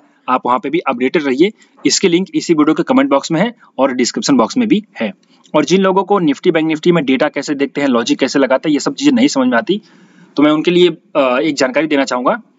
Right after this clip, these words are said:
हर महीने मेरी नई बैचेस चलती रहती हैं क्लासेस की। फिलहाल जो नई बैच है वो तीस नवंबर से चालू होगी, thirtieth of November,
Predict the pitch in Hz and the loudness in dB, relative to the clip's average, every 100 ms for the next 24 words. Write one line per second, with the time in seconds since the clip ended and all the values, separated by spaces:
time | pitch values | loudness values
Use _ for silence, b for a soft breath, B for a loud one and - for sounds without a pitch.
0 | _ - 143 160 160 170 160 170 156 151 | _ -8 -4 -4 -4 -4 0 0 2 2
1 | 123 160 139 127 131 120 175 220 - - | 2 0 0 -2 -2 -2 0 0 -4 -12
2 | - 120 135 143 - - 160 269 b b | -2 -2 -2 -8 -12 -2 -2 -2 b b
3 | b b - 156 160 185 175 160 170 170 | b b -2 0 0 -2 -4 -2 0 0
4 | 196 196 - 170 151 135 139 - 131 135 | 2 0 0 -4 0 0 0 -2 -4 -2
5 | 180 - 135 131 151 139 135 113 110 | -2 -2 -2 0 0 0 -2 -2 -4